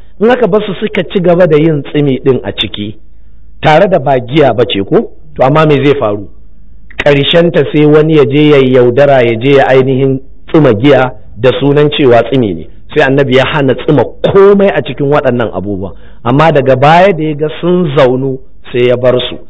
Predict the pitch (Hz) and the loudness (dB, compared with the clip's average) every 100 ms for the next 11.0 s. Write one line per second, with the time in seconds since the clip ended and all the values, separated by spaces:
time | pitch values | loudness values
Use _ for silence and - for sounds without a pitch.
0 | - - 131 156 151 139 143 160 147 147 | -10 -2 2 4 4 0 -2 -2 -4 -2
1 | 156 156 147 123 139 127 127 135 113 123 | -2 -2 0 0 0 0 0 0 -2 0
2 | 127 117 107 104 92 107 95 85 - - | 0 0 -2 -4 -2 -4 -4 -10 -14 -18
3 | - - 135 165 170 196 190 170 196 180 | -12 0 2 2 2 0 2 2 2 0
4 | 151 135 127 139 156 160 165 135 135 190 | -2 -4 -4 0 0 2 -2 -2 0 0
5 | 190 165 139 123 - 139 131 98 - - | 0 -2 -2 -2 0 0 -2 -8 -16 -12
6 | - 147 156 160 143 143 131 131 127 127 | -2 2 2 0 0 2 2 2 0 0
7 | 120 104 110 107 98 92 87 69 - - | 2 2 2 0 -4 -4 -4 -4 -8 -16
8 | - - - - - - 147 151 - 208 | -18 -18 -18 -18 -6 0 2 2 2 2
9 | 226 - 233 - 226 202 - 147 143 160 | 2 0 -2 0 0 -2 -2 -6 -4 -4
10 | 147 143 208 170 - 156 156 165 165 | -4 0 2 2 0 -2 0 2 2